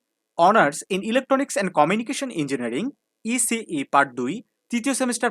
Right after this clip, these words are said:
পরীক্ষার ফর্ম পূরণের বিজ্ঞপ্তি। দুহাজার তেইশ সালে Masters of Applied Crimi-, Criminology and Police Management অর্থাৎ এমএসসিপিএম প্রথম সেমিস্টার পরীক্ষার সময়সূচি। দুহাজার তেইশ সালের Masters of Applied Criminology and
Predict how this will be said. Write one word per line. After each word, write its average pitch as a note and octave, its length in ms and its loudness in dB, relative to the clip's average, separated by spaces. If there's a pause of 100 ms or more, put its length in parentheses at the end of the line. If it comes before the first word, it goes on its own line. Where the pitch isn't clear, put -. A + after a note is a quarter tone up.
পরীক্ষার E3+ 360 0 (360)
ফর্ম A#3 260 4
পূরণের G#3+ 320 -2
বিজ্ঞপ্তি। A#2 380 -8 (720)
দুহাজার A3+ 280 6
তেইশ C4 220 4
সালে D#4+ 200 6
Masters G#3 380 2
of A#3+ 40 -2 (200)
Applied A3 340 2
Crimi-, G3 300 0 (200)
Criminology G#3+ 560 0 (260)
and E3 160 2 (380)
Police C#4 300 2
Management D#3 400 -2 (120)
অর্থাৎ F3 240 2 (380)
এমএসসিপিএম A#3+ 720 0 (440)
প্রথম B3 280 2
সেমিস্টার A3+ 360 2 (280)
পরীক্ষার G#3 360 0
সময়সূচি। C#3+ 420 -2 (500)
দুহাজার E3 280 4
তেইশ G#3+ 200 8
সালের B3 240 4
Masters A#3+ 320 2 (120)
of E3+ 60 2 (140)
Applied G3 320 0
Criminology F#3+ 500 0 (440)
and E3+ 140 4